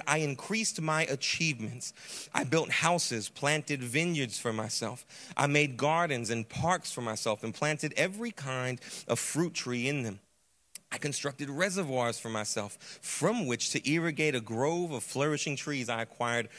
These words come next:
male and female servants and had slaves who were born in my house." This almost idea of, like, generational wealth type of idea to be communicated there. "I also owned livestock, large herds and flocks, more than all who were before me in Jerusalem. I also amassed silver and gold for myself and,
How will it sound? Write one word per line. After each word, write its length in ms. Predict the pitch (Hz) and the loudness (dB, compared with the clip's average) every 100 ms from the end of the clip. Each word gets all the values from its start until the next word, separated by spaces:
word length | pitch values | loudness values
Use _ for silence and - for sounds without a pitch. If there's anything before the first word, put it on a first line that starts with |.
| - - | -14 -10
male 380 | 123 139 165 170 | 0 2 4 2
and 100 | 147 | 0
female 420 | - 151 147 135 | -2 -2 0 0
servants 540 | 123 - 160 156 123 107 | -2 0 2 2 -2 -4
and 80 | 117 | -4
had 120 | 104 | -2
slaves 520 | - 127 147 147 110 | -2 0 0 0 -2
who 80 | 120 | -2
were 80 | 113 | -2
born 400 | 104 131 135 127 | 0 0 0 -2
in 100 | 117 | -2
my 200 | 107 113 - - | -4 -6 -14 -18
house." 380 | - - 143 120 | -6 0 0 0
This 160 | 117 143 | -2 -2
almost 220 | 151 143 | -2 -2
idea 420 | 120 117 135 139 | -2 -2 -4 -2
of, 100 | 113 | -2
like, 160 | 107 104 | -4 -4
generational 720 | 107 123 120 131 - 120 110 | -4 -2 -2 -4 -4 -4 -2
wealth 380 | 113 117 107 - | 0 0 -2 -8
type 240 | - 107 | -6 -4
of 100 | 107 | -2
idea 380 | 104 104 107 107 | 0 0 0 -4
to 60 | 101 | -4
be 100 | 104 | -8
communicated 680 | - 107 101 95 104 98 95 | -8 -6 -6 -6 -6 -4 -4
there. 180 | 104 101 - - - | -6 -6 -14 -14 4
"I 120 | 135 | 6
also 240 | 156 151 156 | 6 6 4
owned 200 | 160 151 | 4 4
livestock, 600 | 160 185 170 131 117 127 | 2 0 0 0 -2 0
large 320 | 135 147 123 | 2 2 0
herds 360 | 139 180 180 | -2 0 0
and 140 | 123 117 | -2 -4
flocks, 560 | - 147 170 151 - | -6 -6 -4 -4 -6
more 220 | 131 147 156 | -2 0 0
than 140 | 143 | 0
all 360 | 147 180 202 202 - - - | 2 2 0 -6 -14 -18 -4
who 80 | 170 | 2
were 100 | 170 | 4
before 440 | 156 147 170 185 | 2 -2 0 0
me 200 | 180 175 | 2 0
in 240 | 170 147 151 | 0 0 0
Jerusalem. 680 | 151 156 170 - 123 110 110 | -2 -2 -2 -2 -2 -4 -2
I 120 | 113 | -2
also 240 | 123 131 | -2 0
amassed 400 | 127 131 131 - | 2 4 4 2
silver 400 | - 196 185 151 | 2 2 2 0
and 120 | 139 | 0
gold 300 | 127 160 202 | 0 2 0
for 120 | - 131 | -2 -4
myself 500 | 110 - 110 101 | -2 -2 -2 -4
and, 100 | 104 | -6